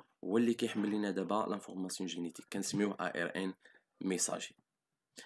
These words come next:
في الاول شكون اللي كيحمل لينا الخبر الوراثي؟ هو لا دي ان. فاش درنا ليه النسخ صافي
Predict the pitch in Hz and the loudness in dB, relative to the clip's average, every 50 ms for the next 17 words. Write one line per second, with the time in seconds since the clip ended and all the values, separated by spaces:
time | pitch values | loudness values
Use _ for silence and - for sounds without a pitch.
0 | - _ - - 101 101 101 104 110 117 107 - - - - - - 107 104 104 | -18 _ -4 2 4 6 8 10 12 12 12 10 6 0 -8 -4 0 2 4 4
1 | 104 - 104 98 110 98 95 98 98 95 92 - - 90 82 87 90 87 92 90 | 4 4 2 2 2 2 2 4 2 2 2 0 0 0 0 0 0 0 0 -2
2 | 95 90 - - 110 87 95 123 139 131 120 127 131 - 117 113 113 110 - - | -2 -2 0 2 2 4 6 6 4 6 6 4 4 6 4 4 4 2 -4 -12
3 | - - - - - 95 87 - 202 - 98 98 95 87 90 107 131 - - - | -20 -20 -20 -10 -8 -4 0 4 4 4 6 4 4 2 2 2 2 0 -2 -4
4 | - 87 - - - | -4 -4 -4 -6 -8